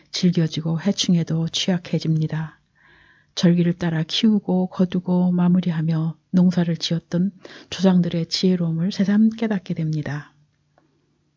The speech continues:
텃밭을 가꾸며 배우고 깨달은 것은 기회는 한 번이 아니라 다시 돌아온다는 것입니다. 우리 인생의 절기가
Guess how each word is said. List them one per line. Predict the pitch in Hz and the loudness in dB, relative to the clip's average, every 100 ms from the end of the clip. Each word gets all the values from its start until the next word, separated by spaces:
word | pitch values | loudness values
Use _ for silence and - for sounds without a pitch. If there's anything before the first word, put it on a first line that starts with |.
| - _ _ _ _ _ _ | -20 _ _ _ _ _ _
텃밭을 | - 247 277 269 262 262 - - | -4 2 4 6 6 4 -2 -6
가꾸며 | - - 208 214 208 | -6 4 6 8 6
배우고 | 208 202 196 202 | 4 4 6 4
깨달은 | 202 226 220 180 | 2 2 2 2
것은 | 165 - 175 190 185 | 0 0 2 2 -2
기회는 | - 196 202 233 | 2 8 8 8
한 | 226 302 | 6 2
번이 | 339 262 214 | 6 6 6
아니라 | 180 175 | 4 0
다시 | 175 - 175 208 | -2 -4 -4 -2
돌아온다는 | 175 185 208 214 220 202 | 2 4 6 8 6 6
것입니다. | 170 - 165 160 180 170 - _ _ - - - - - | 2 0 0 0 0 -2 -6 _ _ -20 -20 -20 -20 -14
우리 | - 214 240 247 247 | 4 10 12 12 10
인생의 | 254 240 240 247 214 | 10 10 12 10 10
절기가 | - 190 175 175 180 190 | 6 4 4 2 2 2